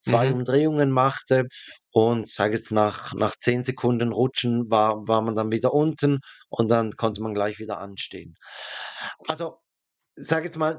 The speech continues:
Speaker 1: die Größe war perfekt.
Speaker 2: Mhm.
Speaker 1: Was, ah, was sagst du,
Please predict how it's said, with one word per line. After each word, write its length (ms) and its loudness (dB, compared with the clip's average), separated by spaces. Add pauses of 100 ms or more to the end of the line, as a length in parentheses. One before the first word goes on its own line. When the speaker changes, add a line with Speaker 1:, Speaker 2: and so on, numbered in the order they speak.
Speaker 1:
die 160 -6
Größe 640 2 (100)
war 240 2
perfekt. 520 -8 (1080)
Speaker 2:
Mhm. 300 -4 (580)
Speaker 1:
Was, 920 -2 (680)
ah, 200 2
was 420 -2
sagst 240 0
du, 260 0